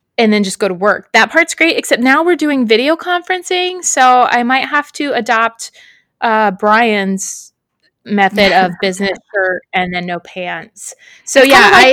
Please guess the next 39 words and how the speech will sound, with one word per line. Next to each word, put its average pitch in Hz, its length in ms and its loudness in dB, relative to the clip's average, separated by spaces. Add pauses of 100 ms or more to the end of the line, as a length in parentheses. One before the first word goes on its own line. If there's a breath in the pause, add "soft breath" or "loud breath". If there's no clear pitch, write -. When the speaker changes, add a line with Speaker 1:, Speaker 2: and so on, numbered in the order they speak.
(140)
Speaker 2:
it's - 120 -14
kinda 359 180 4
like 320 240 2
the, 254 180 -4
um, 202 500 -2 (120)
the 190 440 2
workplace 220 480 -4
mullet, 196 420 2 (260)
party 196 400 0
up 190 220 -2
front. 202 540 -6
Speaker 1:
Yes, 311 380 6 (480)
Trey 254 240 0
Kennedy. 247 640 -2 (300 soft breath)
That, 240 340 4
Speaker 2:
Or 190 220 0
party, 240 140 6
Speaker 1:
that 247 180 4
Speaker 2:
what 330 80 4
is 208 60 4
Speaker 1:
video 403 160 4
Speaker 2:
it? - 20 4
Speaker 1:
was 381 140 0 (400 loud breath)
Speaker 2:
What 453 160 -8
the 427 100 0
hell 403 180 -2
is 392 80 -4
the 370 80 -6
mullet? 359 400 -4 (640)
Business 240 500 -2
up 208 140 0
front, 226 260 0
party 214 220 0
in 208 60 -8
the 208 60 -4
back. 160 420 0 (300 soft breath)
Except 269 280 0
you, 247 100 -2
Speaker 1:
Yes. 214 380 0